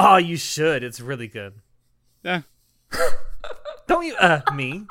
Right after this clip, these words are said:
Speaker 2: No, I, it's, uh, one of these shows I've been planning to watch for ages, but I just haven't. <laughs>
Speaker 1: I mean,
Speaker 2: I'll get to it.
Speaker 1: for, for this, though, it, it helps that it's,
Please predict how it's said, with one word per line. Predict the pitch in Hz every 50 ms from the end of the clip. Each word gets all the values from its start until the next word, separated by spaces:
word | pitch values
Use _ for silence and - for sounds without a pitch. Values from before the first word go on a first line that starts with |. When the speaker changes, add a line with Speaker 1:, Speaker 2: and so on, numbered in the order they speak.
| - - _ - - 190 - -
Speaker 2:
No, | 156 214 240 208
I, | 160 135 147 156 -
it's, | 165 151 151 156 139 - 156
uh, | 156 147 143
one | 135 147 170
of | 202 196
these | 202 151 -
shows | - 131 147 156 143
I've | 123 107
been | 110 101 90
planning | 110 110 117 123 127 120
to | - 107
watch | 110 113 117 - - -
for | - 104 104
ages, | 120 156 156 135 117 101
but | 90 98 95
I | 90
just | 92 98 98 - - _ _ _ _ _ _ _ _ _
haven't. | - 95 95 117 139 156 _ _ _ _
<laughs> | _ _ - 143 - - _ _ _ _ _ _ _ _ _ _ _ _ _ - - 190 -
Speaker 1:
I | 220
mean, | 233 262 -
Speaker 2:
I'll | -
get | 139 113 107 -
to | 123 113
it. | 110 123 - _ _ _ _ _ _ _ _ _ _ -
Speaker 1:
for, | 165 - 247 - - _ _ _ 180 202 196
for | - - 214 214 196
this, | 175 220 233 226 214 202
though, | 214 214 196 165 156
it, | - 147 165 - -
it | 185 196 190
helps | 170 175 196 202 196 165 156 156
that | 165 156 156
it's, | 151 147 139 135 - - -